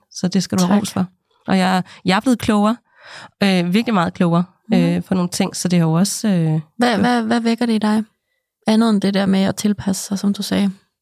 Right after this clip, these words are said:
Speaker 1: Jamen, at, øh, især det der med, at jeg synes på en eller anden måde, det er sådan lidt befriende, at vi alle sammen bare er mennesker, og der er
Speaker 2: Mm.
Speaker 1: ikke noget med, "Det er det rigtige," eller, "Det er det rigtige," eller, "Jeg er til det, jeg er til." Altså, det handler jo bund og grund bare om,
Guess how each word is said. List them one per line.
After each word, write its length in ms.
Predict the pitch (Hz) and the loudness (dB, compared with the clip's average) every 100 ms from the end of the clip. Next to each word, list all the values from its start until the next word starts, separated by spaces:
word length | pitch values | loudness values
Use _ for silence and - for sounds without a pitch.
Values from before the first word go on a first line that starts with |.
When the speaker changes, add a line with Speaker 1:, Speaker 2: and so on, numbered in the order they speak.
| 302 | 0
Speaker 1:
Jamen, 280 | 233 233 233 | 2 2 0
at, 320 | 226 - - | -4 -6 -2
øh, 720 | 226 208 202 196 190 190 185 - | 0 2 2 2 2 0 -2 -6
især 340 | - 208 277 226 | -4 -2 -2 -2
det 140 | 226 | -2
der 100 | 214 | 0
med, 300 | 202 202 220 - | 2 2 0 0
at 260 | 202 - - _ - | -4 -6 -20 _ -2
jeg 80 | 196 | 0
synes 300 | - - - | 0 -4 -4
på 60 | |
en 60 | 214 | -2
eller 40 | |
anden 100 | 196 | 0
måde, 100 | 196 | 0
det 80 | 202 | 0
er 40 | - | 0
sådan 120 | 208 | 0
lidt 240 | 185 - 180 - | 0 -4 -12 -2
befriende, 520 | 208 262 262 185 175 | -2 0 0 0 -2
at 220 | - - - - _ _ - 196 | -2 -6 -12 -18 _ _ -6 0
vi 100 | 202 | 2
alle 180 | 196 208 | 2 2
sammen 260 | 208 185 | 0 0
bare 120 | 185 | 2
er 40 | 196 | 2
mennesker, 440 | 190 190 208 - | 4 2 0 -4
og 200 | 208 202 | -4 0
der 60 | 196 | 2
er 40 | |
Speaker 2:
Mm. 60 | 175 | 2
Speaker 1:
ikke 200 | 202 208 | 4 4
noget 240 | 190 202 | 4 4
med, 160 | 214 190 - | 2 0 -2
"Det 80 | 220 | 0
er 40 | 226 | 2
det 160 | 220 | 2
rigtige," 260 | 185 180 180 | 0 -2 -2
eller, 100 | 170 | 0
"Det 120 | 233 | 2
er 40 | |
det 140 | 220 185 | 2 0
rigtige," 200 | 175 185 | -2 0
eller, 100 | 175 | 0
"Jeg 80 | 208 | 0
er 40 | |
til 220 | 214 202 | -2 -4
det, 100 | 214 190 | 0 0
jeg 60 | |
er 40 | 196 | 0
til." 120 | - | -2
Altså, 160 | 208 - | -4 0
det 100 | 202 | 0
handler 260 | 214 220 | 2 0
jo 60 | 214 | 0
bund 200 | 190 208 | 0 -2
og 80 | 190 | -2
grund 220 | 214 - 190 | -4 -2 0
bare 180 | 190 | 0
om, 200 | - - | 0 -2